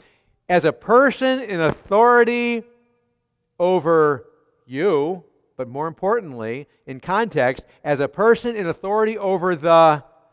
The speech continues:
law, 'cause he's a lawgiver, he says, "Truly I say to you, until heaven and earth pass away, not an iota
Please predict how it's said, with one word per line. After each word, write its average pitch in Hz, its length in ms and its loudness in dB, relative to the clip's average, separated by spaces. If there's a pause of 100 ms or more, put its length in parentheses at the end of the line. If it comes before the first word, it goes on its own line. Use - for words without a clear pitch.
(480)
law, 208 840 8 (720)
'cause 123 160 -12
he's 101 60 -20
a 104 60 -20
lawgiver, 139 680 -2 (1700)
he 160 160 -6
says, 151 260 0
"Truly 277 540 -2
I 190 160 2
say 226 320 2
to 220 140 -10
you, 226 280 -2
until 185 380 2
heaven 240 360 2
and 247 200 0
earth 226 420 0
pass 214 380 0
away, 190 520 4
not 170 220 -2
an 165 120 -4
iota 233 680 2